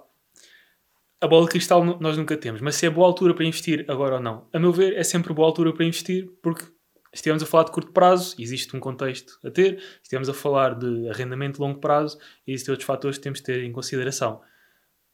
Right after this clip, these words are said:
Um investimento de longo prazo tem que ser um bom negócio praticamente em qualquer situação de mercado, em qualquer fase do ciclo, estejamos num ciclo em que está tudo na penúria, seja um ciclo em altas como estamos agora e os preços estão em altas, arrendamento está ao rubro, a gente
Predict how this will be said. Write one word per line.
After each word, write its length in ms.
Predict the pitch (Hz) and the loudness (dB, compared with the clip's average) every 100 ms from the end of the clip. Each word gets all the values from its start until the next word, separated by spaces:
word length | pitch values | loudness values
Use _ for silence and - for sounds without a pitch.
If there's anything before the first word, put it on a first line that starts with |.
| _ - | _ -4
Um 80 | 170 | 0
investimento 360 | 175 175 147 117 | 2 2 -2 0
de 60 | |
longo 200 | 135 143 | -2 -2
prazo 500 | 151 156 170 175 - | 2 4 2 -2 -12
tem 120 | - | -4
que 80 | 175 | -2
ser 100 | - | 2
um 80 | 175 | 0
bom 120 | 170 | 2
negócio 600 | 170 160 185 180 190 208 - _ _ _ _ _ _ | 0 2 2 0 -6 -8 -16 _ _ _ _ _ _
praticamente 560 | - 143 - 160 160 165 | -6 -6 -6 -4 -4 -4
em 20 | |
qualquer 280 | 156 160 170 | -4 -2 -2
situação 520 | - 175 165 170 165 | -6 -6 -4 -2 0
de 240 | 165 160 151 | -2 -4 -6
mercado, 440 | 151 151 208 190 | -6 2 6 6
em 60 | 139 | 4
qualquer 260 | 143 139 151 | 0 -2 -4
fase 300 | - 151 143 | 2 0 0
do 80 | |
ciclo, 340 | 147 - 185 135 | -4 -2 -2 -4
estejamos 380 | 117 139 139 135 | -2 -2 0 -4
num 100 | 143 | -6
ciclo 340 | - 151 135 | -4 -4 -4
em 60 | 127 | -8
que 60 | |
está 180 | - 135 | -6 -6
tudo 260 | 135 143 127 | -4 -6 -4
na 100 | 135 | -8
penúria, 460 | - 180 202 220 214 - - _ | 0 4 4 2 -2 -12 -20 _
seja 460 | - 180 175 180 175 | 0 4 6 4 2
um 180 | 170 | 2
ciclo 380 | 165 175 175 170 | -2 -4 -2 0
em 80 | 160 | 2
altas 340 | 160 170 170 | 4 2 0
como 160 | - 160 | -6 -8
estamos 260 | 156 156 143 | -6 -4 0
agora 400 | 139 156 165 160 | 2 4 4 2
e 80 | |
os 60 | 143 | -2
preços 280 | 139 147 143 | -2 -2 -2
estão 100 | 143 | -4
em 80 | 139 | 0
altas, 320 | 165 156 147 | 2 2 -2
arrendamento 480 | 143 143 143 143 139 | -4 -4 -4 -4 -4
está 180 | 143 139 | -2 0
ao 280 | 131 127 | 0 -2
rubro, 520 | 120 165 185 170 160 156 | -2 0 2 2 2 2
a 60 | |
gente 220 | 143 147 | -2 -8